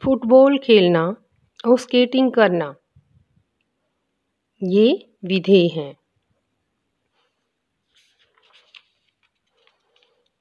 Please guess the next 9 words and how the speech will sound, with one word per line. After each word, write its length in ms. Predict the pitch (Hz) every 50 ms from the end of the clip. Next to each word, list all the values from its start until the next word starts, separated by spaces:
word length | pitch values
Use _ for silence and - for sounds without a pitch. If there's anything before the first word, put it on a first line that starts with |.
| _ _ _
वाक्य 580 | 220 196 208 240 277 277 - - - 302 311 311
के 440 | 302 302 - 247 240 247 254 254 262 233 196
भेद, 480 | 170 180 180 190 180 170 156 147 139 - - _ _ _ _ _ _ _ _ _ _ _ _ _ _ _ _ _ _ _ _ _ _ _ _ _ _
वाक्य 480 | 196 160 180 180 180 180 - - 240 240 233
के 280 | - 240 233 240 233 220
दो 260 | 190 202 226 240 240 226
भेद 320 | 175 185 180 180 175 170
होते 360 | 180 175 175 165 170 - 180 180
हैं। 260 | 185 208 220 254